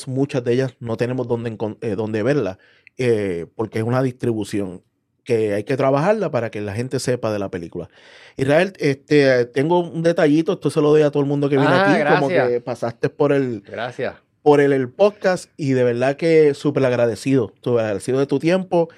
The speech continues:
Speaker 1: Les deseo lo mejor al, al grupo y ya saben, Picado Adelante va a estar en cartelera ya, ya cuando salga este podcast va a estar en, en cartelera, así que vayan al cine a ver una muy buena película.
Speaker 2: Se van a divertir, yo creo que,
Speaker 1: Ujú.
Speaker 2: que se van a sorprender.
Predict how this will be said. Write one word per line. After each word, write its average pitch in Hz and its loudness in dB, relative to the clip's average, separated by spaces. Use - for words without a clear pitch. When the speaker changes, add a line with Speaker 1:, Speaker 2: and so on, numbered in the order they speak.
Speaker 1:
Les 120 0
deseo 131 2
lo 127 2
mejor 120 0
al, 135 0
al 127 -2
grupo 196 2
y 151 2
ya 151 4
saben, 151 0
Picado 127 0
Adelante 156 0
va 135 2
a - -8
estar 139 -2
en 135 -4
cartelera 131 -2
ya, 143 2
ya 147 -2
cuando 156 0
salga 156 0
este 156 -2
podcast 170 -2
va 135 2
a 127 0
estar 139 -2
en, 139 0
en 135 -4
cartelera, 151 0
así 143 -4
que 151 4
vayan 135 2
al 143 0
cine 185 -2
a 147 2
ver 143 2
una 143 0
muy 151 0
buena 147 0
película. 104 -6
Speaker 2:
Se 147 -2
van 139 2
a 180 2
divertir, 208 2
yo 185 4
creo 180 4
que, 196 4
Speaker 1:
Ujú. 147 -14
Speaker 2:
que 151 2
se 135 0
van 135 0
a 156 -6
sorprender. 135 -2